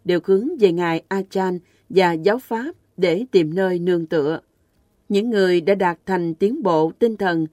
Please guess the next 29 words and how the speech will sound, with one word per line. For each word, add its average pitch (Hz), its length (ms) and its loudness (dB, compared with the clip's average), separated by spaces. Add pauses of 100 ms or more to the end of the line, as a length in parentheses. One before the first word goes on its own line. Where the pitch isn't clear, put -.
(320)
thuật 185 220 -4
lại 160 340 0
cho 214 80 4
những 185 240 0
người 180 200 0
khác 233 300 -10
nghe, 185 280 0 (420)
và 190 180 2
tất 302 240 -6
cả 175 160 0
mọi 185 280 -4
người 170 460 0
đều 175 200 2
tín 214 340 -2
thành 170 300 -4 (180)
và 175 220 0 (100)
hoan 214 180 -4
hỷ 175 360 -2 (300)
tuân 185 200 2
theo 208 180 -2
lời 165 220 0
dạy 156 280 0
của 180 180 -2
Ngài 170 320 -2
A 190 200 -4
Chan. 185 340 -6 (1300)
Khi 190 220 6
đến 214 220 2
giờ 170 340 0